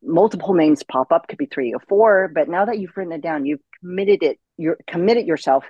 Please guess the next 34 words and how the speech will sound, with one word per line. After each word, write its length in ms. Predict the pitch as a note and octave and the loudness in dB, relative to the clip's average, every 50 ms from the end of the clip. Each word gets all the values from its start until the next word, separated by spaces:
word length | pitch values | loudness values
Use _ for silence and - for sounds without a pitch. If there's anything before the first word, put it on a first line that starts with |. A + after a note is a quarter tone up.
| _ - - | _ -20 -10
to 180 | - F3 E3 D#3 | -4 -2 -2 0
memorizing 640 | D#3+ G3+ G#3+ G#3 F#3 D#3+ D#3 D3+ C#3+ C3+ C3+ C3+ - | 2 0 0 2 2 2 2 0 0 -4 -8 -8 -6
and 180 | D#3 D3+ D3 C#3+ | -4 -4 -4 -4
concentrating 640 | - - G3 F#3 - - D#3 - - D3 C3+ C3 B2 | -4 -6 -6 -6 -6 -8 -12 -8 -6 -6 -6 -6 -6
on 120 | B2+ C3 C3 | -6 -8 -6
just 200 | - B2+ - - | -8 -10 -6 -2
that 160 | C3+ B2 - C3+ | -2 -2 -2 -4
one 200 | C3+ C3 C3 C3 | -6 -6 -4 -4
name. 220 | C3 B2+ A#2+ - _ _ _ _ _ _ _ - | -6 -6 -8 -14 _ _ _ _ _ _ _ -14
So 340 | - - F#3 E3+ E3+ D3+ - _ _ _ - F3+ | -2 2 4 4 4 2 -2 _ _ _ -8 -2
now 220 | F#3 G3 G#3 A#3 | 2 4 4 4
we 140 | A3+ A#3+ A3 | 4 2 2
don't 180 | G#3+ F#3+ F3 | 0 0 0
need 160 | G3+ A#3 A3+ - | -2 -2 -2 -4
it. 120 | - - - - - - | -8 -12 -14 -16 -16 -14
So 240 | _ - C3+ C3+ - - | _ -6 -6 -4 -4 -4
I 60 | D3 - | -6 -6
proceed 480 | - D#3 - - - - C#3+ C#3 B3+ _ | -6 -12 -12 -12 -12 -10 -8 -8 -8 _
to 240 | - D3+ C3+ C3 - _ _ | -10 -8 -6 -6 -8 _ _
tear 200 | - F3 D3 C3+ C3 | -10 -8 -6 -6 -6
up 60 | _ - | _ -8
the 60 | C3+ | -14
pieces, 540 | - - - A#2+ _ - D3+ F3+ G#3+ A3 _ _ _ _ - | -14 -12 -16 -16 _ -8 -8 -8 -8 -8 _ _ _ _ -8
and 80 | - D#3 | -4 -4
I 100 | D3+ D#3 | -2 -2
have 200 | D#3 D#3+ D3+ C3 | -2 -4 -6 -4
them 140 | A#2+ C#3+ C#3+ | -2 -4 -4
hold 220 | C#3 D#3 D3 C#3+ D3 | -2 -2 -2 0 0
on 200 | C#3+ C#3 C#3 C#3 | 0 -2 -2 -4
to 80 | - - | -6 -8
the 80 | C3+ - | -8 -8
pieces 520 | - - A#2+ B2 _ - E3+ G3 - - - | -8 -14 -16 -16 _ -8 -10 -10 -10 -8 -10
and 140 | D#3+ D3+ - | -10 -10 -8
concentrate. 680 | - - D3+ C#3+ - - A2+ - - - A#2+ A#2 - | -6 -6 -6 -6 -6 -12 -14 -12 -10 -10 -10 -10 -10